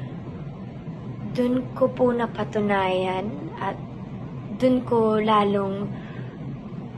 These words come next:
um, nakita kung gaano kahirap ang buhay.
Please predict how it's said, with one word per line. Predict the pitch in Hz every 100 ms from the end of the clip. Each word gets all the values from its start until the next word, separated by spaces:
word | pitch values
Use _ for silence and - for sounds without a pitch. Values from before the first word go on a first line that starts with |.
| -
um, | 233 214 202
nakita | 202 208 - 233 - 190 170 - - - - - - -
kung | 240 220 202 202
gaano | 208 208 202 202 196
kahirap | 196 202 208 196 196 185 180 - - - - - - - - 85 135 - - - - - - - - -
ang | 247 220
buhay. | 226 214 190 185 190